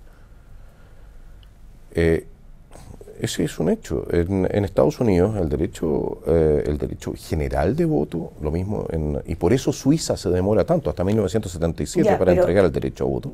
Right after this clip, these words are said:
Speaker 2: Ya.
Speaker 1: porque iba conectado. Ahora, la pregunta era, si tú tienes, si tú haces el servicio militar,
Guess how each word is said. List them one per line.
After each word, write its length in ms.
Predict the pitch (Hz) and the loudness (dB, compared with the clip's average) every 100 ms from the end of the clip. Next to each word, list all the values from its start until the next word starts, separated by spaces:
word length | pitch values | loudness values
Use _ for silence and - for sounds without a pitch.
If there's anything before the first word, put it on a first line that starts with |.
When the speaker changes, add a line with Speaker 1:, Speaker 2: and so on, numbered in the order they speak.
| - | -4
Speaker 2:
Ya. 180 | 185 - - | -4 -4 -8
Speaker 1:
porque 240 | - 190 127 | 0 2 8
iba 160 | 147 | 8
conectado. 680 | 143 151 147 - 180 87 62 - | 8 2 0 4 6 6 4 -2
Ahora, 340 | 90 101 71 - - - - - - - | 2 4 2 -2 -18 -20 -20 -20 -18 -2
la 140 | 85 | 0
pregunta 520 | 82 92 135 139 139 | 2 2 0 2 4
era, 320 | 127 92 110 135 - - - | 6 8 6 6 -12 -20 -20
si 320 | - - - | -16 -10 -4
tú 160 | 101 135 | -2 -2
tienes, 500 | 139 139 135 139 - - - | 0 2 2 -2 -12 -16 -14
si 180 | - | -8
tú 160 | 85 131 | -2 0
haces 240 | 139 131 | 0 0
el 120 | 117 104 | -2 -2
servicio 440 | - 95 110 113 | 0 0 0 0
militar, 400 | 104 92 87 67 | 0 2 2 2